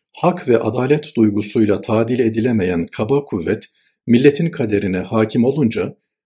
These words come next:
"Madem güçlüyüm, her ne yaparsam yapayım, o benim hakkımdır. Kimse bu mevzuda bana itiraz edemez." şeklindeki kafirce düşünce biricik ölçü kabul edilmiştir.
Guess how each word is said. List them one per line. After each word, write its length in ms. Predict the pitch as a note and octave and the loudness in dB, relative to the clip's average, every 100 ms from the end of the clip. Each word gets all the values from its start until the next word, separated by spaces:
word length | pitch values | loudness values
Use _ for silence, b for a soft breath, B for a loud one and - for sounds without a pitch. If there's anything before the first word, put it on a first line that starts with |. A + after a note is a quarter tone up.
| _ | _
"Madem 500 | G2+ A#2+ D#3+ D#3+ D#3+ | -4 -2 -2 -2 -2
güçlüyüm, 640 | C3 - - C#3 G#2+ D#3+ D3+ | -4 -6 -2 -2 -2 -4 -8
her 280 | - C#3+ C#3+ | 0 2 4
ne 80 | |
yaparsam 580 | D3 C#3 C3 A2 - G#2 | 2 2 0 -2 0 0
yapayım, 500 | G2+ G2+ G#2+ G2 D3 | 2 2 0 0 0
o 160 | B2+ A2+ | -2 0
benim 220 | A#2 C3+ | 0 0
hakkımdır. 640 | A#2+ - - G#2 F2+ - B B B B B - | 0 -2 0 0 -2 -8 B B B B B -4
Kimse 520 | F#3+ F#3 - D3+ D3+ | 2 2 4 2 2
bu 80 | D#3+ | 0
mevzuda 540 | C#3 A#2+ A2+ A2+ C3+ | 2 0 -2 0 2
bana 200 | A#2+ C3+ | 2 2
itiraz 460 | A#2+ A2+ - B2+ A2+ | 0 -2 0 0 2
edemez." 560 | A2 A#2+ G2 F2 - - | 0 0 0 -2 -8 -10
şeklindeki 840 | - A#2 A2+ G#2 G2 - G2+ F2 - | -4 -4 0 0 0 -2 -6 -6 -2
kafirce 720 | A2+ A2 D#3+ C#3 G#2+ F2+ E2+ | -2 0 -2 -2 -2 -4 -4
düşünce 540 | F#2+ - G2 A2 D#3+ b b b - | -8 -4 -4 -4 -8 b b b -8
biricik 520 | A#2+ F#3+ C#3+ C#3 - | -4 -2 -2 -6 -2
ölçü 420 | B2 G#2+ - A2+ | 0 0 -2 -4
kabul 280 | - E2 E2+ | -4 -8 -6
edilmiştir. 640 | E2+ E2+ F2+ - G#2 - | -8 -8 -10 -12 -14 -18